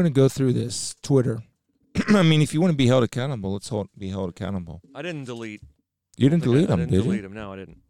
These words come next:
Speaker 2: No, they're on there.
Speaker 1: I mean,
Speaker 2: Want me to
Speaker 1: some of
Speaker 2: go through 'em?
Speaker 1: these,
Speaker 2: Here, I can, I've
Speaker 1: uh,
Speaker 2: got 'em
Speaker 1: one
Speaker 2: right
Speaker 1: of 'em is really
Speaker 2: What?
Speaker 1: beneath you.
Speaker 2: Is? Okay.
Speaker 1: Yeah.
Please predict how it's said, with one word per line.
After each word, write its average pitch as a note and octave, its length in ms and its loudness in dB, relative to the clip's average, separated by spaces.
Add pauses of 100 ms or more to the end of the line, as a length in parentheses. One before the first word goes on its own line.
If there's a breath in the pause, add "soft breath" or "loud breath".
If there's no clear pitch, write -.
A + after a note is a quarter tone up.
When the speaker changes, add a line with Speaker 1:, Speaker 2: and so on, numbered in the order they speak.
(140)
Speaker 2:
No, E2+ 60 -20 (160)
they're G2+ 160 -20
on E2+ 100 -20
there. E2 120 -20 (800)
Speaker 1:
I A#2 100 0
mean, A#2 160 2
Speaker 2:
Want C3 120 0
me C3 40 -4
to F3 40 4
Speaker 1:
some F#3 120 4
of D3+ 60 4
Speaker 2:
go A#2+ 60 2
through G2+ 120 4
'em? F#2+ 80 4
Speaker 1:
these, D3 320 -6 (140)
Speaker 2:
Here, A2 200 -12
I G#2+ 80 -12
can, F#2+ 180 -20
I've G2+ 140 -10
Speaker 1:
uh, F#2+ 40 -10
Speaker 2:
got F#2+ 180 -8
'em B2+ 100 -6
Speaker 1:
one F#3+ 220 6
Speaker 2:
right D3 60 4
Speaker 1:
of A2 80 0
'em G2+ 180 2
is F2+ 180 0
really F#2 560 2 (160)
Speaker 2:
What? G#2 180 -12
Speaker 1:
beneath G2 400 0
you. F2 260 -4 (300)
Speaker 2:
Is? G#2+ 400 -12
Okay. A2+ 220 -14 (260)
Speaker 1:
Yeah. E2 260 -6